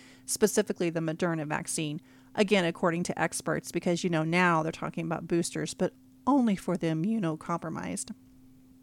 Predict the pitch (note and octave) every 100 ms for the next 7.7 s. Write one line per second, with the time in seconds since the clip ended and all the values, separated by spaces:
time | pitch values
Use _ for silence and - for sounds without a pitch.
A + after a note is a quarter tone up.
0 | - - - - - - - - - -
1 | - - - - - - - A3+ F3+ D#3+
2 | D#3+ - F#3+ G3 A3+ G3+ F3+ E3 - F3
3 | D#3+ E3 - - F3+ F3 G3 G3+ G3 G3+
4 | - F3+ E3+ E3+ - D#3+ D#3 F#3 - -
5 | - - - - - - - - - -
6 | - - - - - - - - - -
7 | - - A#3 C4 C#4+ D#4+